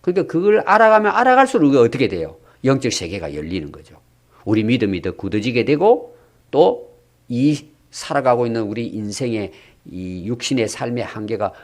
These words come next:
얼마나 한시적이라고, 정말 한순간이라는 걸 알게 돼요,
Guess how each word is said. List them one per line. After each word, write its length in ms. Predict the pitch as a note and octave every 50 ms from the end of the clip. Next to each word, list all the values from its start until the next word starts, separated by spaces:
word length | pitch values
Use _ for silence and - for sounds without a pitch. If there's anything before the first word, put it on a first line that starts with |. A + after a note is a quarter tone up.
| - _ _
얼마나 1160 | A2+ A2 B2 C#3 D#3 F#3+ A#3+ C#4 D4+ E4 F4+ F4+ F#4 F#4 F#4 F#4+ G#4 G4+ F#4+ D#4+ G3+ C3 G#2 G#2
한시적이라고, 1000 | - - - D#3 D#3 D3 E3 D3+ C#3 A#2+ A2 G#2 F#2 F#2 E2 - F2 E2+ E2+ - - _ _ _
정말 560 | - - G#3 E4 F#4+ G4+ G#4 A4 A4+ G#4+ F#4
한순간이라는 840 | - - F#3 G3 - - - B2+ A#2+ C#3 D3 C#3+ G#2+ - F2+ E2+ D#2+
걸 100 | D2+ D2
알게 220 | D2+ D2+ D2+ D2+ D#2
돼요, 200 | - - _